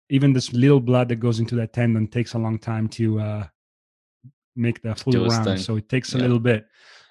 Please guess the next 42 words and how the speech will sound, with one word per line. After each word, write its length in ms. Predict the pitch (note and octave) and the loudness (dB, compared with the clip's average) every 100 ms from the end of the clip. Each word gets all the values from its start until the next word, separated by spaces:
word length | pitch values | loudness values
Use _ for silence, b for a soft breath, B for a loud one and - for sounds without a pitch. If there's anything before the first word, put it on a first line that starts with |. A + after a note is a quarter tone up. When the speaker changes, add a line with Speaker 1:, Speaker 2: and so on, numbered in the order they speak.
| b | b
Speaker 1:
But, 400 | G#2+ A#2+ A#2+ - | 0 0 0 2
uh, 260 | B2+ A#2+ A#2 - | 2 2 0 0
you 60 | B2+ | 2
know, 80 | |
wishing 320 | A#2 C3+ - C3+ | 4 4 4 4
you 120 | B2+ | 6
all 80 | A#2+ | 4
the 80 | |
best, 340 | A#2+ A#2+ A2 - | 2 0 -2 -2
man. 200 | A2 A2 | -2 -2
It, 120 | G#2+ _ B2 | -4 _ -8
it 60 | |
sucks. 500 | - - G#2 - - - _ | -4 -4 -4 -6 -16 -18 _
Speaker 2:
Thank 300 | - F#2 F#2 | -4 -2 -2
you. 100 | F2+ | 0
Speaker 1:
I'm 80 | F2 | 2
Speaker 2:
It, 60 | A#2+ | 2
Speaker 1:
sure 100 | D#3+ | 4
Speaker 2:
it's 40 | D3 | 4
Speaker 1:
you're 60 | |
gonna 180 | C#3 D3+ | 4 2
Speaker 2:
gotten 60 | C#3+ | 2
me 140 | C3+ A2 | 2 0
Speaker 1:
be, 60 | - _ _ _ _ _ _ _ _ _ _ _ - - | -6 _ _ _ _ _ _ _ _ _ _ _ -10 -2
I'm 80 | |
go-, 60 | C3 | 0
I'm 120 | D3+ | 2
sure 180 | D3 F3 | 2 4
you're 80 | D#3+ | 6
gonna 140 | C3 | 6
be 120 | B2+ B2+ | 6 4
up 140 | B2 | 4
and 100 | A#2+ | 4
running 220 | A#2+ A#2+ | 4 2
in, 120 | A2+ A2 | 2 0
uh, 200 | G#2 G#2 | -2 -2
in 100 | A#2+ | 0
no 100 | A2 | 0
time. 400 | - G2+ G2 E2 _ _ - | -2 -8 -10 -12 _ _ -4
Speaker 2:
Yeah, 340 | G2+ G2+ F#2 | 2 2 2
yeah, 100 | F2+ | 0
hopefully. 640 | F#2+ G2+ - F#2 F#2 F2 | -2 -2 -2 -2 -2 -4